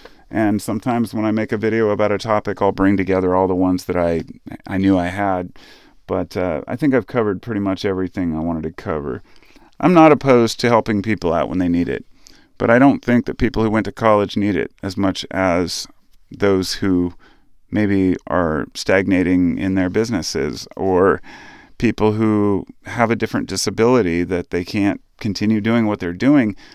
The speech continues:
Lots of people need help. It's a harsh world. It's a cruel world, but I think the communities come together to help those who really need it, and we don't need the federal government stepping in our shit. So thanks for listening.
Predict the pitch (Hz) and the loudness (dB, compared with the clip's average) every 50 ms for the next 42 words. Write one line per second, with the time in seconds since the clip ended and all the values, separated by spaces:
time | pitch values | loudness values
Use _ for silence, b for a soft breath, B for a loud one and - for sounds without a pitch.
0 | B B 92 120 143 - 143 120 - 135 - 120 123 127 120 110 107 131 151 151 | B B 2 2 4 4 0 0 0 0 4 6 6 6 6 4 4 4 4 4
1 | - - - - - - - - - 110 113 - - - 120 127 143 131 104 85 | 4 0 -6 -6 -8 -10 -6 0 0 0 0 0 -2 0 2 2 2 2 0 -2
2 | - - - - - - 110 117 117 101 101 123 143 147 127 98 90 85 85 95 | -4 -6 -10 -8 -4 0 2 2 2 4 4 4 6 6 6 4 4 2 0 0
3 | 107 - 127 127 131 - - - 127 120 117 123 131 135 120 101 - - 127 120 | 0 2 0 0 0 -2 -6 -2 0 2 4 4 4 4 2 0 -2 -2 -2 -2
4 | 104 95 92 107 113 113 120 107 98 92 101 101 - - - 92 95 90 - 95 | -2 0 0 0 2 2 0 0 0 -2 -2 -2 -2 0 -2 -2 -2 -2 -4 -6
5 | 90 98 113 135 147 131 98 92 90 80 90 85 - b b b b b b b | -4 2 4 6 6 6 6 4 2 0 -2 -6 -6 b b b b b b b
6 | b - 107 117 123 139 135 117 123 123 110 110 - - 101 101 104 98 98 92 | b 0 2 6 6 6 6 6 4 4 2 0 0 0 0 2 2 0 0 0
7 | 95 90 87 85 82 - - - - - 78 - - 58 60 53 50 50 - - | -2 0 0 0 -2 -2 -4 -4 -4 -4 -4 -4 -6 -6 -6 -6 -8 -10 -10 -10
8 | - - - - - - b b b b b b - - 113 - 135 135 139 - | -10 -10 -10 -10 -12 -16 b b b b b b -14 -12 -8 -4 -2 -2 -2 -2
9 | - 117 117 113 110 - 120 110 110 110 107 | -4 -4 -4 -4 -4 -4 -4 -4 -4 -4 -6